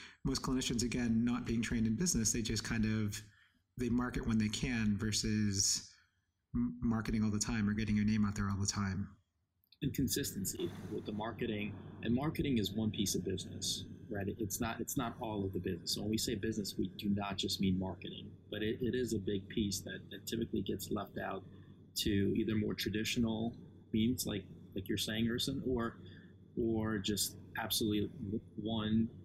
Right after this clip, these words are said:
Speaker 2: one and done type of ads. I'll, I'll run an ad here, or, "Oh, hey, I posted something on my Facebook page. A lot of people liked it, so let me just sponsor it or boost the post," which absolutely does nothing. It's transient. It's a waste. Exactly. It's a waste of money.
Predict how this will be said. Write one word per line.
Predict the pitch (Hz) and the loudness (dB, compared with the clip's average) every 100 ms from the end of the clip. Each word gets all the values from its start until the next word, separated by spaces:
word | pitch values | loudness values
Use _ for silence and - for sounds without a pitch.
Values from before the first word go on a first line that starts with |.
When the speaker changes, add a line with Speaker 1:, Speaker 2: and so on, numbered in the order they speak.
| - | -4
Speaker 2:
one | 110 107 | 0 4
and | 98 | 4
done | 101 98 98 | 4 2 2
type | - 98 - | 0 -4 -2
of | 95 95 98 | -2 -2 -4
ads. | 101 92 90 - - | -4 -2 -4 -6 -8
I'll, | 110 95 - | -6 -6 -4
I'll | 95 | -4
run | 107 | 0
an | 101 | 0
ad | 98 98 - | 0 -2 0
here, | 104 95 | 2 2
or, | 90 92 92 - - - - - | 2 -2 -4 -10 -16 -18 -8 -2
"Oh, | 160 113 | 0 0
hey, | 127 101 | 0 -2
I | |
posted | 98 117 107 107 | -2 -2 0 0
something | 101 98 101 | -2 0 2
on | |
my | 98 92 | 2 2
Facebook | 107 104 101 92 | -2 -2 -4 -2
page. | 95 92 | -2 0
A | |
lot | 95 98 | 0 -2
of | |
people | 95 95 98 | -2 -2 -2
liked | 92 92 | -2 -2
it, | 90 | -2
so | 104 | -2
let | 107 | 0
me | 107 | 2
just | 95 98 - - - - - - | 2 0 -2 -8 -16 -18 -20 -10
sponsor | - - - 101 92 98 | -2 -2 -2 -4 -2 0
it | 90 | -2
or | |
boost | - 107 - | 0 0 0
the | - | -4
post," | 101 95 - | -4 -4 -4
which | - | -2
absolutely | 127 123 - 98 95 | -2 0 0 0 0
does | 92 | 2
nothing. | 92 87 - - - - - - | 2 0 -8 -16 -18 -20 -20 -12
It's | 107 92 | -6 -4
transient. | - 113 98 90 92 87 - - - - | -2 2 2 2 0 -2 -10 -20 -16 -6
It's | 95 | -2
a | 117 | 0
waste. | 104 92 | 0 0
Exactly. | 107 101 87 - | 0 0 -2 -2
It's | 90 101 | -2 0
a | |
waste | 98 92 | 0 0
of | 95 | 0
money. | 92 87 | 0 -2